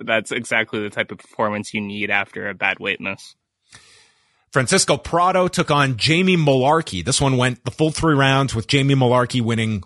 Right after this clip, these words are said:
Speaker 2: all three rounds, the judges scoring it thirty twenty-seven across the board. Um, Mullarkey just seemed as though, you know, he had a standard game plan here. He was the better striker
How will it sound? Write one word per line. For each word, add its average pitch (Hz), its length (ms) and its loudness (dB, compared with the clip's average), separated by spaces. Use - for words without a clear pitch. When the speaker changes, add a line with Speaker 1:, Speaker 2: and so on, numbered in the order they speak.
Speaker 2:
all 160 160 2
three 151 240 0
rounds, 123 500 2
the 104 80 -8
judges 110 300 -2
scoring 110 360 -2
it 107 120 -8
thirty 165 280 0
twenty-seven 127 640 0
across 143 400 0
the 139 80 2
board. 123 500 2
Um, 110 300 0
Mullarkey 180 560 2
just - 320 0
seemed 180 360 4
as 139 200 2
though, 131 420 0
you 131 80 -4
know, 123 100 2
he 147 240 0
had 143 400 2
a 113 520 -2
standard 185 460 0
game 160 240 2
plan 147 300 0
here. 143 280 2
He 131 220 2
was 117 320 0
the 117 140 -2
better 117 240 0
striker 123 580 0